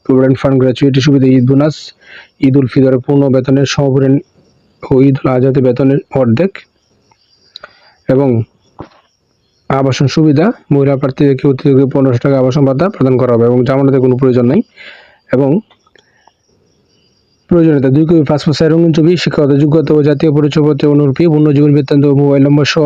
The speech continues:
স্বহস্তে লিখিত আবেদনপত্র ম্যানেজার এইচআরডি বরাবর পাঠাতে হবে। কামের উপর অবশ্যই পদের নাম উল্লেখ করতে হবে।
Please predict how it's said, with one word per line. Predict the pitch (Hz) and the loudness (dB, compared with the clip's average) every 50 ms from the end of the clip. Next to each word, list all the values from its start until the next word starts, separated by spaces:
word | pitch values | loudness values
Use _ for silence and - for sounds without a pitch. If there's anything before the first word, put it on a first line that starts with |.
| 165 202 185 | 0 -2 -2
স্বহস্তে | - - 160 147 143 135 - - | -2 -4 -2 -2 -2 -2 -2 -2
লিখিত | 139 139 139 147 139 | 0 0 0 0 0
আবেদনপত্র | 143 139 135 139 143 135 131 139 139 131 - - 175 240 - _ _ _ _ _ - _ _ _ _ _ _ _ _ _ - | 0 0 2 2 2 2 0 0 -2 -2 -2 -2 -2 -2 -2 _ _ _ _ _ -20 _ _ _ _ _ _ _ _ _ -2
ম্যানেজার | 151 151 151 151 135 156 180 196 202 _ - | -2 0 0 0 0 0 0 -2 -2 _ -2
এইচআরডি | - 156 135 - 156 143 135 127 151 190 220 | -2 -2 0 0 0 0 2 2 2 2 2
বরাবর | 156 151 143 135 135 131 | 2 2 2 0 0 -2
পাঠাতে | - 131 123 113 120 | -2 -4 -2 0 0
হবে। | 113 107 110 110 - - _ - | 0 0 0 -2 -4 -10 _ -8
কামের | - 139 135 143 143 | -4 -2 0 0 0
উপর | 147 143 151 147 | 0 0 0 0
অবশ্যই | 131 143 127 - 143 | 0 0 -2 -2 -2
পদের | 147 143 139 143 | -2 0 0 0
নাম | 139 139 | 0 0
উল্লেখ | 139 139 139 - | 0 0 0 -2
করতে | 147 143 143 - | -2 -4 -2 -2
হবে। | 156 165 | 0 0